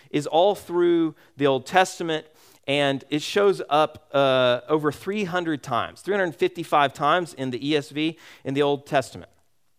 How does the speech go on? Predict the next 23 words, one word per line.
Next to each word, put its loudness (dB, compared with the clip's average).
That's 0
a 6
lot 2
of 0
times. -6
Um, 4
so 4
what 6
is 4
it 0
talking 4
about? -4
Well, 4
when -2
you're 0
trying 0
to -2
understand -2
a -2
theme -4
in -4
the -2
Bible, 0